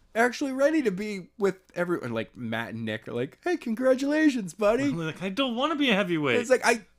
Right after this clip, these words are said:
Speaker 1: no, I, I want the, I just won the title." I just
Speaker 2: Hmm.
Speaker 1: want the title. I need to lose a pound. I need to lose a pound. <laughs> Being the Elite for, like, the next couple of weeks is him trying to lose weight.
Speaker 2: And he can't. He just keeps
Speaker 1: He
Speaker 2: putting weight
Speaker 1: keeps
Speaker 2: on.
Speaker 1: gaining, keeps
Speaker 2: <laughs>
Speaker 1: somehow gaining weight.
Speaker 2: Yep.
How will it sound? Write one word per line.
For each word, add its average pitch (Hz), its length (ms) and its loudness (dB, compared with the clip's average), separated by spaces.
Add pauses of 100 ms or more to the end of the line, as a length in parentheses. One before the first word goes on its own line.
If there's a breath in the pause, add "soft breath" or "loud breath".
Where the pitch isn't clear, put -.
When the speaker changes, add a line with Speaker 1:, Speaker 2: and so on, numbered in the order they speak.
Speaker 1:
no, 254 440 2
I, 175 140 -8 (260)
I 185 60 -10
want 247 280 -8
the, 233 100 -10 (120)
I 233 100 2
just 320 300 -2
won 320 220 2
the 226 100 -4
title." 277 680 4 (140)
I - 60 -4
just 285 200 0
Speaker 2:
Hmm. 311 60 0
Speaker 1:
want 359 220 4
the 226 60 -10
title. 302 460 2
I 190 100 2
need 311 160 0
to 294 60 -4
lose 294 220 2
a 233 60 -4
pound. 339 380 0 (180)
I 277 120 0
need 359 80 0
to 359 80 -4
lose 349 180 0
a 220 40 -4
pound. 254 520 -8
<laughs> 139 360 -6 (1200 soft breath)
Being 123 280 0
the 117 100 0
Elite 117 340 -4
for, 113 160 -10
like, 113 220 -6
the 113 100 -6
next 113 220 -8
couple 113 220 -8
of 120 60 -6
weeks 113 300 -8
is 117 80 -6
him 135 180 -6
trying 107 540 -6
to 120 80 -4
lose 117 320 -4
weight. 165 400 0
Speaker 2:
And 135 100 -6
he 117 60 -2
can't. 117 340 -4
He 123 120 -2
just 117 120 -8
keeps 127 140 -14
Speaker 1:
He - 60 -14
Speaker 2:
putting 185 160 2
weight 165 60 -6 (120)
Speaker 1:
keeps 131 140 -6
Speaker 2:
on. 127 60 -10
Speaker 1:
gaining, 127 520 -2
keeps 151 240 0
Speaker 2:
<laughs> - 60 0
Speaker 1:
somehow 139 240 2
gaining 117 440 -4
weight. 160 260 2
Speaker 2:
Yep. 123 240 -4